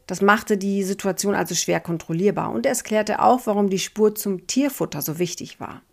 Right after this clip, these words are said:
Wenn infiziertes Material in Tiermehl gelangte und dieses wiederum an Rinder verfüttert wurde, dann konnte sich die Krankheit über die Nahrungskette ausbreiten.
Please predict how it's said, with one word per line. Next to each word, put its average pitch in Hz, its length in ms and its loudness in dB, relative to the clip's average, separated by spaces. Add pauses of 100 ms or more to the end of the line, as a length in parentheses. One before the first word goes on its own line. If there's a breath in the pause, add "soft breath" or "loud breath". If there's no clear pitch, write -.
(140)
Wenn 196 200 4
infiziertes 254 720 2
Material 208 640 2
in 185 320 0
Tiermehl 208 420 4
gelangte 156 560 -4
und 185 220 -2
dieses 262 320 2
wiederum 185 320 2
an 175 160 0
Rinder 240 280 6
verfüttert 160 540 -6
wurde, 165 240 -2
dann 170 200 -2
konnte 226 260 0
sich 220 140 -4
die 190 140 -6
Krankheit 208 440 -4
über 185 200 -4
die 170 140 -2
Nahrungskette 160 720 -2
ausbreiten. - 560 -10